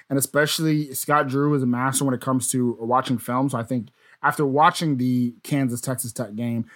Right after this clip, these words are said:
I think the main thing he's gonna say is, "Stomba, make sure this guy doesn't beat us," especially if we're with, still without McCullough and without Shannon. They don't, they're not gonna want Williams to beat us, and they're not gonna want us to get into the paint. So I expect, I actually expect Stomba to have a really big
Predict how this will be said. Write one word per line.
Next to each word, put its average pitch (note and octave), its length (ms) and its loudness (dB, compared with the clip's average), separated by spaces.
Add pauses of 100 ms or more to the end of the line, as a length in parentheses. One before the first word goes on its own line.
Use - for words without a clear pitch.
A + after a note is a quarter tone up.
(120)
I - 40 -6
think C3 300 0
the A#2+ 60 -2
main C#3 300 2
thing C3+ 180 0
he's B2+ 220 -2
gonna B2+ 160 0
say B2+ 260 2
is, A#2+ 160 -2
"Stomba, C3 300 0
make B2 160 0
sure B2 180 -2
this A#2+ 180 -2
guy B2 200 -2
doesn't A#2 220 0
beat A#2 160 0
us," E3+ 260 -4 (260)
especially C#3+ 420 0
if A#2+ 60 -4
we're C3 80 0
with, B2+ 140 -2
still D3 140 0
without B2 260 0
McCullough B2+ 400 -2
and B2+ 100 0
without B2 240 -4
Shannon. C#3+ 360 -2 (240)
They C3+ 80 -2
don't, C#3 200 0
they're C#3 120 0
not C3+ 200 0
gonna C#3 140 -2
want C3 320 -2
Williams C3 340 0
to B2+ 60 -6
beat C3 160 0
us, C3+ 100 -4
and F#3 380 2 (220)
they're F3+ 100 0
not B3 160 6
gonna A3 160 2
want E3 160 2
us D3+ 60 -2
to D#3 60 -2
get C#3+ 100 0
into C#3+ 160 -2
the B2 80 -4
paint. C3 340 -4
So B2+ 80 -10
I C3+ 100 0
expect, E3+ 440 -2
I D#3 80 2
actually D3+ 180 -4
expect C3+ 320 -6
Stomba C3+ 240 0
to B2 60 -2
have A#2+ 160 -4
a A2+ 60 -4
really C3 280 -2
big B2 400 -4